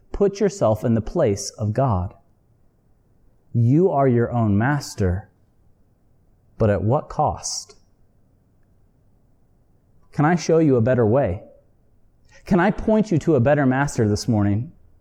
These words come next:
You see, God made this world and everything in it. That includes you and me. And his ways of living are incredibly freeing,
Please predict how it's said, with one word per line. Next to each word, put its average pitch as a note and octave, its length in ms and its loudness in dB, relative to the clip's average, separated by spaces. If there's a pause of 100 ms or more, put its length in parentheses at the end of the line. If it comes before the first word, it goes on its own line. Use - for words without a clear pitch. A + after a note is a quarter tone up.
(760)
You D3+ 80 -2
see, G3+ 160 2
God F#3+ 320 2
made F3+ 240 2
this D#3+ 180 0
world C#3+ 240 4
and B2 140 0
everything C#3+ 500 0
in B2 160 2
it. G2 140 -2
That D#3+ 120 2
includes D#3+ 460 2
you D#3+ 480 2
and C#3+ 380 0
me. B2 420 0 (880)
And C3 100 0
his G3+ 200 2
ways A#3 260 2
of D#3+ 100 0
living D#3+ 320 2
are C3+ 160 -2
incredibly D#3+ 540 0
freeing, G#2 520 -2